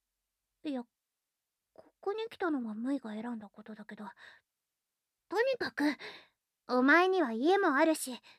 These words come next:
そこまで不自由でもないし、そこそこ幸せなんじゃない？ムイたちみたいな、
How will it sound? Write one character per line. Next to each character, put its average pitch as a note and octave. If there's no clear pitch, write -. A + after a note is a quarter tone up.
そ -
こ A#4
ま B4
で A#4
不 D#4
自 D#4
由 A4+
で F#4+
も A#3
な C4
い -
し、 C#4
そ C4+
こ G#4+
そ A4+
こ A3+
幸 D4
せ F4+
な F4+
ん E4+
じ B3
ゃ -
な D#4+
い？ G#4
ム C4+
イ F4
た C#4
ち A3
み A#3+
た A3+
い G#3+
な、 A3+